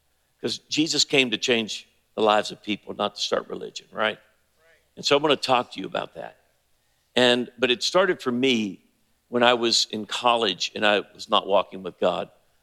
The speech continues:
I'd come to know the Lord as a teenager and immediately walked away. And one of the reasons is there wasn't a church like this. There wasn't a youth pastor like the, like Ryan, the young man that just stood here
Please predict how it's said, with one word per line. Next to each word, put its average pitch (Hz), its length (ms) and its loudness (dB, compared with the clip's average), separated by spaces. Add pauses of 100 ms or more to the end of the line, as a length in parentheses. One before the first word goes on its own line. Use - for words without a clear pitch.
I'd 117 160 0
come 139 200 0
to 123 80 0
know 120 140 2
the 110 120 -2
Lord 110 260 2
as 92 100 -10
a 101 40 -12
teenager 104 680 0
and 90 120 -6
immediately 110 680 -6 (400)
walked 107 300 2
away. 101 360 2 (240)
And 113 220 -6
one 135 180 0
of 165 80 -2
the 160 60 -8
reasons 143 520 -4 (280)
is - 120 -10
there 123 100 0
wasn't 120 320 0
a 107 40 -6
church - 400 -6
like - 200 -10
this. - 280 -10 (800)
There 120 100 -4
wasn't 123 320 2
a 117 40 -2
youth 131 320 -4
pastor 107 360 0
like 104 240 -2
the, - 160 -4 (140)
like 101 220 -4
Ryan, 104 340 0
the 95 60 -10
young 101 220 -8
man 101 240 -4
that - 140 -16
just - 300 -8 (480)
stood - 280 -2
here 95 260 -4